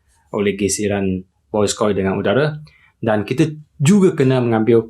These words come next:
kadar penyejukan haba disebabkan oleh udara dan persekitaran. Jadi, untuk ukuran seperti ini, sangat susah untuk kita untuk mendapatkannya.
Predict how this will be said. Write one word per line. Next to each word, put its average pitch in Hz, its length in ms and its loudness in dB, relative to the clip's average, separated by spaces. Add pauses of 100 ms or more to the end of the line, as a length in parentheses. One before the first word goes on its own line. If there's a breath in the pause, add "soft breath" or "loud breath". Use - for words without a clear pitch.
kadar 135 560 -4
penyejukan 117 1120 0
haba 110 560 0 (340 soft breath)
disebabkan 107 560 -4
oleh 98 560 -6
udara 117 400 0
dan 104 320 -4
persekitaran. 95 800 -4 (720)
Jadi, 110 240 -2
untuk 117 320 0
ukuran 127 400 -2
seperti 127 480 -2
ini, 185 140 4 (500 loud breath)
sangat 127 400 -4
susah 127 560 -2
untuk 101 240 -4
kita 104 320 -4
untuk - 400 -6
mendapatkannya. 92 960 -2